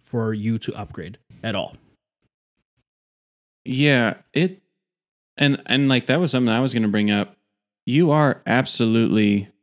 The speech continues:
Speaker 2: an oled, like,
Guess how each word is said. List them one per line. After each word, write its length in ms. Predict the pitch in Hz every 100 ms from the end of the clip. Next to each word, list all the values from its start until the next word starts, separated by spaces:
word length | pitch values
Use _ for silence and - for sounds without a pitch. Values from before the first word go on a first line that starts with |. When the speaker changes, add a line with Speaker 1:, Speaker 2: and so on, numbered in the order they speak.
| _
Speaker 2:
an 140 | 107 104
oled, 560 | 107 107 101 101 110 127 _ _ _ - _ _ _ _ _ _
like, 380 | 117 107 101